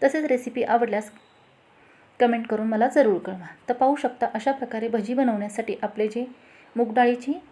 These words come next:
मिश्रण जे आहे ते पूर्णपणे तयार आहे. आता याची आपण भजी बनवून घेणार आहोत. पण भजी बनवण्यापूर्वी इथे मी तुम्हाला एक ट्रिक सांगत आहे. अशा प्रकारे पाण्यामध्ये हात बुडवून घेतल्यामुळे हे भजीचे मिश्रण जे आहे ते हाताला चिकटले जात नाही.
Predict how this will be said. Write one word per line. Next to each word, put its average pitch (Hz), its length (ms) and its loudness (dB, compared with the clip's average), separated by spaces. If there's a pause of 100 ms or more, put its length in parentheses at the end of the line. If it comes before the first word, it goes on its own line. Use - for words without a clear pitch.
(180)
मिश्रण 240 380 0
जे 247 160 0
आहे 220 280 -6
ते 247 40 -2
पूर्णपणे 269 580 2 (180)
तयार 226 260 6
आहे. 247 260 -4 (680)
आता 233 160 4
याची 262 220 2
आपण 262 260 0
भजी 269 240 0
बनवून 190 280 -2
घेणार 185 320 -10
आहोत. 185 160 -12 (360)
पण 262 120 0
भजी 262 240 0
बनवण्यापूर्वी 240 880 -4
इथे 233 200 -2
मी 240 100 0
तुम्हाला 226 260 -2
एक 233 220 -6
ट्रिक 233 180 -2
सांगत 196 380 -4
आहे. 202 200 -10 (400)
अशा 311 220 2
प्रकारे 277 320 2
पाण्यामध्ये 220 560 -2
हात 233 180 0
बुडवून 214 340 -2
घेतल्यामुळे 214 480 -4 (160)
हे 240 60 0
भजीचे 240 360 -2
मिश्रण 233 420 -2
जे 233 80 2
आहे 214 220 -4 (120)
ते 214 200 -4
हाताला 214 240 0
चिकटले 214 520 -2
जात 233 220 -2
नाही. 185 140 -10